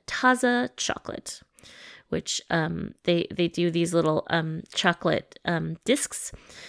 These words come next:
um, and you can make, they have chocolate, um, Mexican hot chocolate discs in cinnamon and vanilla and chili and almond and, uh,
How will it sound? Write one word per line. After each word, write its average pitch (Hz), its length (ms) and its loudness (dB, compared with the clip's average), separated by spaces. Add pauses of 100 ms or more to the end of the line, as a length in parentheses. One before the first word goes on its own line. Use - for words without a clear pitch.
(180)
um, 165 420 2
and 170 180 2
you 165 60 -2
can 170 220 -4
make, 160 360 0 (140)
they 165 140 2
have 160 240 0
chocolate, 170 600 2 (140)
um, 160 380 -4 (580)
Mexican 196 400 2
hot 185 240 2
chocolate 190 460 0
discs - 440 -2 (360)
in 160 320 2
cinnamon 226 480 4
and 165 200 0
vanilla 202 540 6 (300)
and 151 180 0
chili 208 560 4 (180)
and 156 300 0
almond 196 600 4 (220)
and, 160 540 -2
uh, 58 440 0